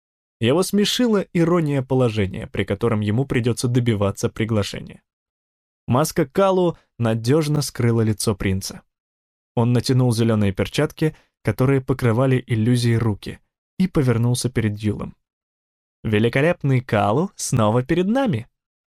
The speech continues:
«Пожалуйста, Сюл, мы одни.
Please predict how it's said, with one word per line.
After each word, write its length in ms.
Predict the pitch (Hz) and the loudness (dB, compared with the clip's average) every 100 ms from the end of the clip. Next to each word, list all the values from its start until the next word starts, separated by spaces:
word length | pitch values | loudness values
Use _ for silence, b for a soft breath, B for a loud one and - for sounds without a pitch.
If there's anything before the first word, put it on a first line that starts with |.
| _ _ _ _ - | _ _ _ _ -4
«Пожалуйста, 720 | 104 104 110 101 98 - - | -2 2 2 0 -2 -4 -4
Сюл, 440 | 98 - 104 95 - _ _ _ _ _ | -4 -2 -2 -4 -10 _ _ _ _ _
мы 320 | 98 101 120 | -6 -2 2
одни. 520 | 135 127 110 98 95 | 2 0 0 -2 -4